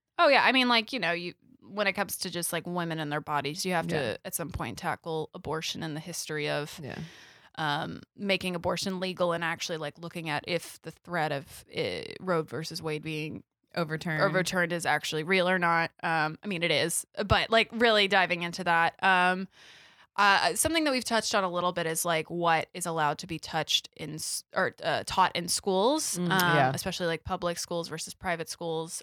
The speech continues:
Speaker 1: um, because there's not, like, a stan-, there's not a standardized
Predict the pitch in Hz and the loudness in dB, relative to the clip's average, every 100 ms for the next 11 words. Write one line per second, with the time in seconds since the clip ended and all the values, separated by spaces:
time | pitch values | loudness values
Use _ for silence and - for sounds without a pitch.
0 | - 160 143 139 185 202 _ _ _ - | -8 -4 -4 -4 -8 -10 _ _ _ -16
1 | 180 175 - - _ 202 208 190 202 208 | -8 -4 -4 -6 _ -2 -2 -2 2 6
2 | 208 202 202 190 180 - - 190 175 - | 6 6 4 2 2 0 0 -2 -2 2
3 | 226 208 226 240 262 262 - 202 185 180 | 2 2 4 6 6 6 2 2 -2 -4
4 | 180 175 170 170 170 - - | -2 0 0 -2 -2 -4 -4